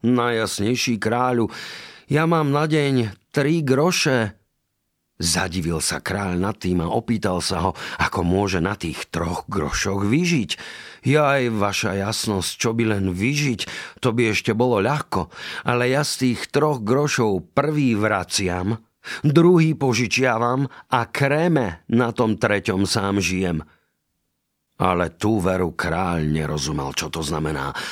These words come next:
Trel si rukou čelo, že si rozhúta, čo by to, ako by to mohlo byť. No nevyhútal nič, len pekne krásne priznal, že on veru nerozumie, ako by to mohlo byť. Z tých troch grošov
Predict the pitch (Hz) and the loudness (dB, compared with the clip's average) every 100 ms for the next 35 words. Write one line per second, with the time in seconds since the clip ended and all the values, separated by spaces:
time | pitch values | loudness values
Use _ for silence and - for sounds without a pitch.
0 | - - - 85 92 135 110 - 87 110 | -12 -12 -4 0 2 0 0 0 2 0
1 | 113 104 90 82 113 131 113 - - 82 | 2 0 0 0 0 2 0 -4 -8 -2
2 | 95 85 82 80 90 85 87 95 98 120 | 0 0 0 2 0 0 0 0 2 0
3 | 117 - - - - 165 175 107 82 - | -2 -8 -10 -2 0 2 2 2 0 0
4 | 131 - - - - 190 - 131 107 120 | 0 -2 -10 -6 -2 -2 2 2 2 0
5 | 98 90 85 85 76 67 65 - - _ | 0 0 0 -2 -2 -4 -4 -6 -6 _
6 | _ - 131 127 110 107 98 92 98 - | _ 2 4 4 2 2 2 2 2 0
7 | 80 85 160 - - - - - _ 101 | 2 4 4 2 -2 -4 -16 -20 _ 2
8 | 120 151 160 131 156 175 135 95 107 131 | 4 4 2 4 2 2 0 0 0 0
9 | 135 - 95 92 95 87 101 110 165 - | 0 0 0 0 0 2 2 2 0 0
10 | 101 117 139 127 127 120 110 90 87 85 | 0 2 2 4 4 4 4 2 0 0
11 | 78 73 - - - - - 113 95 85 | 0 -4 -8 -16 -12 -4 -2 0 0 0
12 | - 78 78 80 82 76 67 - - - | -2 -2 0 0 -2 -2 -4 -4 -8 -4
13 | - - 90 - - - - 110 117 82 | -2 0 -2 -2 -10 -4 2 4 4 2
14 | 85 98 92 - 85 | 2 2 2 0 0